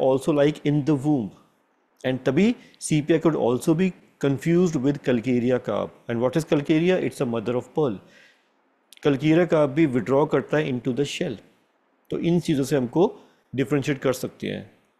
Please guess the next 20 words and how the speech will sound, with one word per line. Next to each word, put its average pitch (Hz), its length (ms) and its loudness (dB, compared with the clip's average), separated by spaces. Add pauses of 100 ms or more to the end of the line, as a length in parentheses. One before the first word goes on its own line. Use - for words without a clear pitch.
अब 110 180 -2
डिफरेंशिएट 165 480 0
फीचर 160 400 0
क्या 180 140 2
होगा, 175 140 4
डिफ-, 160 320 -2
कैसे 156 200 2
डिफरेंशिएट 170 440 2
करेंगे 160 280 2
उसको 165 260 0
हम? 220 100 0 (340)
Calcarea, 170 420 4
they 151 160 4
are 143 140 4
very 131 240 2
slow, 180 260 2 (400)
सीपीआर, 185 580 0
they 127 140 0
are 113 140 -6
very 139 180 -2